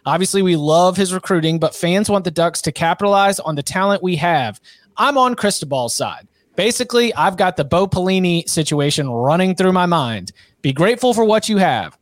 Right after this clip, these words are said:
I'll take top seven recruiting classes all day and try to figure out the coaching issues later.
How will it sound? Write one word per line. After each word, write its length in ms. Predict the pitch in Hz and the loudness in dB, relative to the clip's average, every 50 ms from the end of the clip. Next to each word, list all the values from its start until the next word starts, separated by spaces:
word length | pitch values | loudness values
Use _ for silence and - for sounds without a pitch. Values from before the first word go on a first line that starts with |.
| _ - | _ 0
I'll 140 | 170 220 | 0 0
take 300 | 208 - 226 202 - - | 2 0 -2 -2 -2 -4
top 260 | - - 202 202 - - | -4 -2 -2 -2 -2 -2
seven 320 | - 214 208 196 208 190 | 0 0 0 0 0 -2
recruiting 380 | 165 156 - 208 202 196 202 196 | -2 -2 -2 -2 0 0 -2 -2
classes 420 | - 202 190 185 175 - 170 147 | 0 0 0 0 0 -2 -4 -4
all 300 | - - 175 196 220 220 | -2 2 2 4 4 4
day 380 | 190 196 196 185 190 190 190 - - - _ - | 2 2 2 2 2 2 0 -4 -10 -20 _ -12
and 80 | 147 135 | -10 -6
try 200 | - 196 190 208 | -2 -2 0 0
to 60 | 202 | -2
figure 320 | - - 202 202 190 196 196 | -2 -2 -4 -2 0 2 0
out 140 | 190 185 | 0 0
the 80 | - 147 | -4 -4
coaching 360 | - 190 196 196 - 202 196 | -2 -2 -2 -2 -2 -2 -2
issues 340 | 196 190 - 214 208 196 175 | -2 0 0 -2 -2 -2 0
later. 400 | 170 165 160 160 156 156 156 | 0 2 2 2 2 0 0